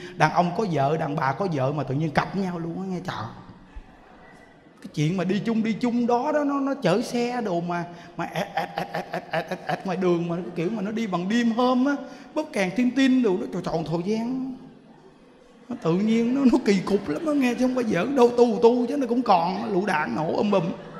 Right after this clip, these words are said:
Nên cái chuyện mà nói mà <laughs> thà mình đi đến đây mình tu xong mình đi về nhà liền đi. Chứ đừng có cái chuyện mà cho mà cái kiểu mà đi hộ niệm mà đi, biết rằng là việc đó việc tốt. Nhưng mà cẩn thận, có nhiều nhóm người mà nó bị dính về chuyện đó đó nghe trời.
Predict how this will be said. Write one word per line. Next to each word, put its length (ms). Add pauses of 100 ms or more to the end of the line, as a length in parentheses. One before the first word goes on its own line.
(960)
Nên 280
cái 180
chuyện 240
mà 80
nói 280
mà 320
<laughs> 100
thà 180
mình 140
đi 100
đến 140
đây 80
mình 120
tu 200
xong 120
mình 80
đi 180
về 80
nhà 240
liền 300
đi. 200 (440)
Chứ 80
đừng 220
có 160
cái 80
chuyện 360
mà 100 (120)
cho 240
mà 160
cái 200
kiểu 180
mà 100
đi 180
hộ 240
niệm 280
mà 100
đi, 120 (480)
biết 240
rằng 180
là 100
việc 140
đó 100
việc 180
tốt. 460 (160)
Nhưng 240
mà 80
cẩn 260
thận, 280
có 100
nhiều 540
nhóm 340
người 220
mà 100
nó 80
bị 200
dính 180
về 140
chuyện 140
đó 140
đó 80
nghe 180
trời. 180